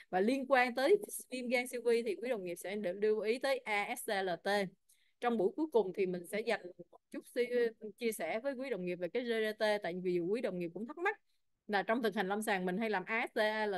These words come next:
T, G D T luôn, mà trong khi hai bài này thì chỉ nói A S T L T thôi, chả đếm xỉa gì tới G D T ha. Thì, à, mình sẽ nói sau trong cái bài cuối. Thì đối với siêu vi thì quý đồng nghiệp phải lưu ý tổn thương do siêu vi,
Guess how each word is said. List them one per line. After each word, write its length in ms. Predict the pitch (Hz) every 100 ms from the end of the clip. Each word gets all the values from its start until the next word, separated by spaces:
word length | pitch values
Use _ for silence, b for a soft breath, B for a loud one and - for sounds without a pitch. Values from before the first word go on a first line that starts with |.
| -
T, 200 | 214 220
G 40 |
D 180 | 226 233
T 40 | 240 240
luôn, 260 | 247 247 185
mà 120 | 190
trong 180 | 190 240
khi 120 | 247
hai 240 | 254 233 254
bài 220 | 196 180
này 240 | 180 180 277
thì 100 | 185
chỉ 100 | 185
nói 160 | 233 262
A 260 | 220 226 320
S 20 |
T 20 | 220 196
L 40 | 180
T 40 | 208 202
thôi, 120 | 208
chả 200 | 190 170
đếm 200 | 220 233
xỉa 240 | - 175 240
gì 80 | 247
tới 140 | 226
G 40 | 240
D 240 | 214 208
T 20 |
ha. 420 | 214 214 247 240 - _ _ _
Thì, 180 | 185 175
à, 100 | 175
mình 180 | 180 175
sẽ 140 | -
nói 200 | 196 208
sau 340 | 269 233 208 -
trong 140 | 208 202 _ _
cái 80 | 226
bài 140 | 208 -
cuối. 240 | 185 220 - - _ _ _ _
Thì 60 | 180
đối 200 | 196 254
với 100 | 381
siêu 180 | - 247
vi 240 | 240 226
thì 180 | 220 160 -
quý 140 | 214
đồng 160 | 285 196
nghiệp 140 | 175 170
phải 140 | 170
lưu 140 | 226 202
ý 180 | 226
tổn 220 | - 185 294 359
thương 260 | 285 233
do 160 | 233 226 226
siêu 140 | 233
vi, 240 | 240 233